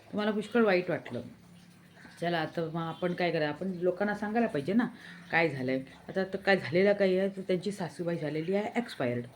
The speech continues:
जी सासूबाई त्यांना सपोर्ट करायची, मैत्रिणींनो. तुम्हाला माहिती आहे का, घरामध्ये आपल्या सासूबाई तू तू मे मे होते, काहीही होतं.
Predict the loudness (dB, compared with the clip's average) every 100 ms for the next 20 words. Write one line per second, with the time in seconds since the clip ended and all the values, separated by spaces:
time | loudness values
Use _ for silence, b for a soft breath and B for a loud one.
0 | B B B -2 0 4 2 4 2 2
1 | 2 0 0 2 0 0 -2 -2 -2 -2
2 | -4 -6 -6 -6 -4 -6 -10 -6 -2 0
3 | 0 -2 -2 -4 -6 B B -4 0 2
4 | 2 2 2 2 0 -4 -4 -6 -6 -4
5 | -4 0 0 2 0 0 -2 -2 -2 -6
6 | -8 -16 B B B 2 4 6 4 2